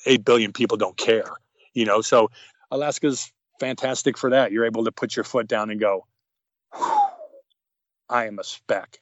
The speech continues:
I, I might not even be a speck," you know? And, and so it's a great adventure. I mean, you ha-, you have to do it self-supported. You have to mail your food two weeks in advance to these little villages, and it just sits in a box there. And, you know, you get there at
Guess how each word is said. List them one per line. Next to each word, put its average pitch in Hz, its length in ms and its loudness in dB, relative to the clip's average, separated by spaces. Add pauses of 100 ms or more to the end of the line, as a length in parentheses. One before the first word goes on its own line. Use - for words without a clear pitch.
(160)
I, 127 140 2
I 127 120 -2
might 160 180 2
not 151 160 2
even 120 220 -2
be 110 160 2
a 95 60 -2
speck," - 420 -10 (600)
you 110 220 -8
know? 95 260 -6
And, 104 280 -8
and 113 180 -6
so 117 360 2 (400)
it's 156 200 -2
a - 20 0
great 131 640 -2
adventure. 120 420 -4
I 110 60 -8
mean, 120 160 -8
you 127 160 0
ha-, 113 80 -4 (220)
you 139 80 0
have 139 80 -2
to 127 100 -2
do 131 140 -2
it - 60 -8
self-supported. 151 840 0
You 131 80 0
have 127 140 -2
to 120 80 -10
mail 139 420 0
your 113 160 -6
food 160 640 4
two 160 220 -2
weeks 139 240 -4
in 120 100 -12
advance 147 520 -6
to 143 100 -4
these 120 240 -2
little 127 240 0
villages, 156 720 4 (340)
and 127 100 -6
it 120 60 -4
just 117 320 -4
sits 170 240 2
in 135 100 -6
a 107 60 -2
box 131 400 0
there. 143 340 0
And, 113 140 -6 (320)
you 131 80 -6
know, 120 80 -6
you 113 160 -8
get 139 280 2
there 135 180 0
at 107 80 -10